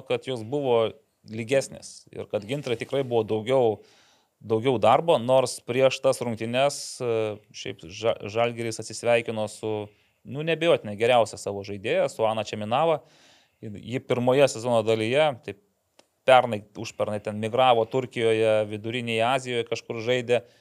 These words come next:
dabar grįžo į, prieš sezoną į Lietuvą ir aš taip turėjau abejonių, kokia čia, kokia ta forma, motyvacija, bet tikrai, kai yra žmogus, kuris moka žaisti su kamuoliu, gali bėgti, smūgiuoti, klaidinti, jis Lietuvos moterų futbole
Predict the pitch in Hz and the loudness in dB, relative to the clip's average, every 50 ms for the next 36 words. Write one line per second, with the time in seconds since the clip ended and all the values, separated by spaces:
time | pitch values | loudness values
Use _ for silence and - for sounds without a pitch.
0 | _ _ _ _ - 101 101 107 113 107 104 117 127 127 107 113 110 110 107 104 | _ _ _ _ -12 -6 -2 -2 -2 -2 -2 -4 -4 -4 -2 0 0 0 0 0
1 | 104 104 98 - _ - - 110 107 - - 110 104 120 123 120 113 110 104 113 | -2 -4 -6 -10 _ -8 -4 -4 -4 -4 -6 -8 -4 -4 -4 -2 -2 -2 0 0
2 | 135 147 - 160 143 131 123 120 113 - - - 131 - _ - 127 127 147 143 | 0 0 0 0 0 0 0 0 -2 -4 -6 -10 -10 -10 _ -8 -2 2 6 6
3 | 123 107 107 110 117 135 139 127 110 104 - 101 - 113 - - - - 110 107 | 6 6 4 2 2 2 2 2 0 -6 -8 -6 -6 -6 -6 -8 -14 -12 -12 -10
4 | - 113 - 107 - - 175 208 202 170 131 120 113 104 117 113 135 170 180 - | -8 -4 -4 -2 0 2 2 2 4 2 0 0 0 -2 0 0 2 2 0 0
5 | - 165 151 135 - _ _ _ _ _ _ _ _ _ _ _ - - - 117 | -2 -2 -4 -4 -6 _ _ _ _ _ _ _ _ _ _ _ -20 -20 -12 -6
6 | 131 135 139 - 143 - 160 131 107 95 - - 131 135 135 135 151 160 156 127 | -6 -6 -4 -4 -2 2 2 2 2 0 -2 -2 2 4 6 6 8 8 6 6
7 | - - _ _ _ _ _ _ _ _ _ _ _ _ _ _ _ _ _ _ | 2 -4 _ _ _ _ _ _ _ _ _ _ _ _ _ _ _ _ _ _
8 | _ - 104 110 113 113 110 110 143 156 - - 117 110 104 - 117 123 135 - | _ -16 -8 -2 2 2 2 2 0 -2 -2 -2 -2 -2 -2 2 4 4 4 6
9 | 120 101 104 107 139 185 190 - 151 - - - 120 131 165 185 196 190 190 180 | 4 0 2 0 -2 -2 -2 -8 -12 -8 -2 0 2 2 2 0 -2 -2 -2 -4
10 | 147 117 110 98 110 113 113 110 107 104 104 107 143 180 196 185 - 139 123 117 | -4 -6 -8 -2 0 2 2 2 -2 -4 -2 0 0 0 0 0 -6 -4 -2 0
11 | 110 110 107 104 104 101 - - - - - 113 113 110 107 127 156 165 160 156 | 0 -2 -2 -4 -6 -8 -10 -14 -16 -14 -10 -8 -8 -6 -4 0 2 2 2 0
12 | - - 113 104 - - 110 110 110 107 117 156 175 175 175 165 151 151 _ _ | -2 -10 -10 -8 -4 -4 -2 -2 -2 -4 -6 -8 -8 -6 -6 -6 -6 -8 _ _
13 | _ _ _ _ _ _ _ _ _ _ _ _ _ _ - - - - - 120 | _ _ _ _ _ _ _ _ _ _ _ _ _ _ -20 -18 -12 -6 -4 -4
14 | 117 - 123 131 135 127 - 123 123 123 120 - 110 107 - 143 131 120 117 113 | -2 -2 0 0 0 0 0 0 -2 -2 -2 -4 -8 -8 -8 -6 -4 -2 0 2
15 | 113 | 2